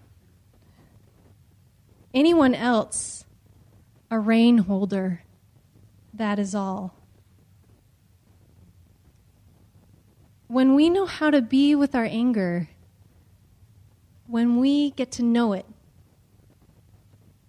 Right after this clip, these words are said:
the anger is no longer in control. So you can imagine that chariot with a wild horse on the other end, and you're in that rickety cart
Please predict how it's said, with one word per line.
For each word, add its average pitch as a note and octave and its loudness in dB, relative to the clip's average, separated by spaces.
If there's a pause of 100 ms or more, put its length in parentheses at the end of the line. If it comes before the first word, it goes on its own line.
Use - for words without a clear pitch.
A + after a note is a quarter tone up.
(380)
the B3 -14
anger D#4 -4
is C#4 -2
no B3 2
longer A#3+ 2
in A3 0
control. F#3+ -4 (640)
So - -2
you C4 4
can C#4 4
imagine C4+ 4
that A3+ -2
chariot B3 2
with G3+ -4
a G#3 4
wild A3+ 2
horse - -6 (340)
on A3 2
the G#3+ 6
other G#3 6
end, G3 0 (220)
and A3+ 0
you're A#3 4
in A3+ 4
that G#3 2
rickety A#3+ 0
cart G3 -2